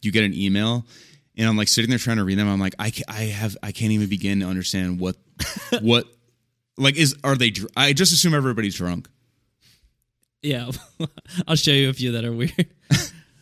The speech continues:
Speaker 2: Or I'll read them out loud, and then we can listen back to
Speaker 1: Oh,
Speaker 2: it.
Speaker 1: yeah.
Speaker 2: Uh, but this one's, this one's a pretty long one. This is,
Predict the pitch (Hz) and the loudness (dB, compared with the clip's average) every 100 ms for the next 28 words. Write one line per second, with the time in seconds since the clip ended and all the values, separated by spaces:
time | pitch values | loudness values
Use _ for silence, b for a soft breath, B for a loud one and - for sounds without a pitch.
0 | _ - 170 165 175 165 151 143 123 127 | _ 2 4 6 6 6 2 0 -2 -2
1 | 123 120 120 120 123 117 117 113 110 107 | -2 -2 -2 -4 -4 -4 -4 -4 -6 -2
2 | 104 98 90 82 - _ - - 127 123 | 0 2 0 -4 -12 _ -10 -4 -2 0
3 | 127 185 196 165 139 160 160 147 139 117 | 2 4 4 4 2 0 2 2 0 -2
4 | 113 110 113 _ _ _ _ _ _ _ | -4 -6 -10 _ _ _ _ _ _ _
5 | - 147 143 147 120 - | 0 2 4 2 0 -6